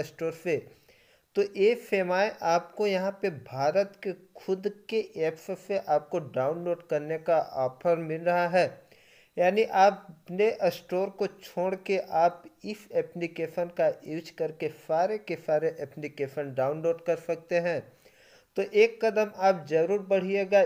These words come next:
इस एप्लीकेशन की ओर, क्योंकि अपना भारत खुद इसको डेवलप किया है और केंद्रीय मंत्री रविशंकर प्रसाद जी ने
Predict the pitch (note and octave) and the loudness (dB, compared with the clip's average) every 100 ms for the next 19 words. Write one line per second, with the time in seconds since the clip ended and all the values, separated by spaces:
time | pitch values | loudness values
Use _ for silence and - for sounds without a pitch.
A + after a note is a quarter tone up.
0 | - F#3+ - - F3+ F#3 F3+ F#3 F3 F3+ | 2 -6 -6 -4 -4 -4 -6 -4 -6 -4
1 | F3+ F3 F#3+ F3+ F3+ - G#3+ A#3+ - G#3 | -6 -4 -2 0 -2 -4 -8 -8 -8 -4
2 | E3+ E3+ F#3 F#3+ B2+ B2 D#3 F#3+ F#3 - | -4 -4 -2 -2 -2 -2 2 2 0 -8
3 | - A3 - F#3 F3 - E3 C3 C3 D#3 | -4 -4 -4 -8 -8 -2 -2 0 -2 2
4 | F#3+ F#3 - F#3+ F#3+ F#3 F3 B2+ - - | 0 0 -4 2 2 4 0 -2 -10 -20
5 | - _ _ - D3+ D3+ F#3 F#3 F#3+ A#3+ | -20 _ _ 0 2 2 -2 -2 -2 -2
6 | G#3+ G3 F#3+ G#3+ G#3+ E3 D#3 D3+ - F#3+ | 0 -2 0 2 4 4 0 -2 -4 -4
7 | F#3 A#3 G3+ F#3 F#3+ E3+ D3+ F#3 F#3+ | -4 -6 -8 0 2 2 -2 -4 -2